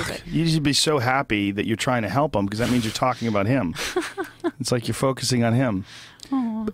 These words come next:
Speaker 2: There's a lot of, I have, aw, but no, I mean, he's alive. He lives in America. He's not in Ethiopia living in a
Speaker 1: Right.
Speaker 2: grass house. You know, it's like,
Speaker 1: Right.
Speaker 2: he's lucky as fuck.
Speaker 1: Yeah.
Speaker 2: You, you gotta think, I,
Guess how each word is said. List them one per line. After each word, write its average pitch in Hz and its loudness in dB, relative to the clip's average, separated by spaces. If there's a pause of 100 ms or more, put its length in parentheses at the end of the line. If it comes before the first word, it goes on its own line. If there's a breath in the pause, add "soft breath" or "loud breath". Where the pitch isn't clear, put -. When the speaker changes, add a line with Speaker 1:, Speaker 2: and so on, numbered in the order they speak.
Speaker 2:
There's 254 4
a 240 4
lot 226 4
of, - 2
I - 2
have, 214 2
aw, 110 2
but 151 0
no, 208 2
I 120 2
mean, 131 2
he's 170 2
alive. 95 2
He 101 2
lives 104 0
in 101 0
America. 95 0
He's 104 -2
not 107 0
in 101 -2
Ethiopia 98 -2
living 98 0
in 92 0
a 90 -2
Speaker 1:
Right. 80 -6
Speaker 2:
grass 95 0
house. 95 -2 (100)
You 104 0
know, 113 2
it's 113 -4
like, 131 -2
Speaker 1:
Right. - -2
Speaker 2:
he's 131 -4
lucky 127 0
as 120 -2
fuck. 110 -4 (160)
Speaker 1:
Yeah. 165 0 (280 soft breath)
Speaker 2:
You, 156 0
you 151 -4
gotta 185 2
think, 165 -2 (380)
I, 123 0